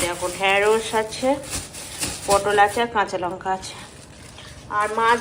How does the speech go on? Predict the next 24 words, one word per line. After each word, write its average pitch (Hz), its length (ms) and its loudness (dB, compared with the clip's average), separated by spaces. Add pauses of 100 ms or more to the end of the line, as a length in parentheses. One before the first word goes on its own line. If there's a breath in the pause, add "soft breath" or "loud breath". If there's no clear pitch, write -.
(140)
নিয়ে 254 260 -2
এসছে, 233 200 -4 (120)
মাছটা 214 380 -2 (140)
ওখানে 208 240 -8 (120)
থালায় 190 300 -4
রেখেছি। 220 300 -10 (680 loud breath)
তো 214 60 -6 (120)
ঠিক 214 200 0
আছে, 208 120 -2 (120)
চলো 214 140 2 (120)
বাজারগুলো 196 440 2
তোমাদেরকে 185 400 -8
দেখিয়ে 214 300 -4
দিই। 311 120 -6 (140)
আজ 156 80 -4 (100)
আমাদের 170 220 -6 (120)
এই - 120 -8
বাজার - 200 -10 (260)
আর 180 160 -4
এই 170 60 -10 (120)
পাউরুটি 214 400 0 (100)
নিয়ে 180 160 -4
এসছে। - 240 -6
এই 220 60 -4